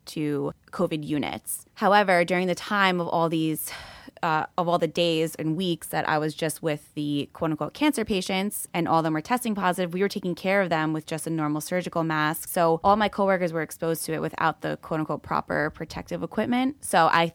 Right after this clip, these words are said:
think after weeks of being exposed in that sense is when I got it, like, contracted it. So I obviously was very thankful I had a really mild case, but I had body aches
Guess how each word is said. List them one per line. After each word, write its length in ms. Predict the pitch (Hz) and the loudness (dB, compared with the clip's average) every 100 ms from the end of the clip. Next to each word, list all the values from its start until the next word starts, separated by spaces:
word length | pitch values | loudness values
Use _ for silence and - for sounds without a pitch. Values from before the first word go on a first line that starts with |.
| - | -2
think 200 | 180 175 | -2 2
after 300 | 160 151 165 | 0 0 -4
weeks 320 | 151 147 151 | -4 -4 -4
of 80 | 165 | -8
being 200 | 160 156 | -2 -2
exposed 460 | 147 - - 135 147 | -2 -6 -6 -4 -4
in 60 | |
that 200 | 175 175 | -4 -4
sense 480 | - 190 185 185 185 | -4 -4 -2 -4 -6
is 180 | - 165 | -8 -6
when 300 | 160 156 - - | -6 -6 -6 -6
I 520 | 156 156 151 147 - - | -4 -2 -4 -6 -8 -2
got 200 | 143 - | 0 0
it, 160 | - _ - | -4 _ -10
like, 140 | - | -8
contracted 460 | 170 - - - - | -8 -4 -6 -6 -8
it. 180 | - | -8
So 380 | - - 135 135 160 | -6 0 0 0 -4
I 220 | 175 170 - | -2 -2 0
obviously 360 | 165 165 170 | -2 -2 -4
was 120 | 170 | -4
very 180 | 160 160 | -2 -4
thankful 280 | 160 160 156 | -2 -4 -4
I 40 | |
had 120 | 160 160 | -6 -4
a 60 | |
really 240 | 160 156 160 | -4 -2 -2
mild 360 | 151 156 156 | -2 -4 -6
case, 500 | - 156 156 175 - - | -8 -6 -6 -8 -12 -8
but 100 | 160 | -4
I 60 | 156 | -4
had 320 | 156 156 170 _ - _ | -4 -6 -6 _ -20 _
body 360 | - 165 151 160 | -6 -2 0 0
aches 320 | 170 175 - | -2 -4 -8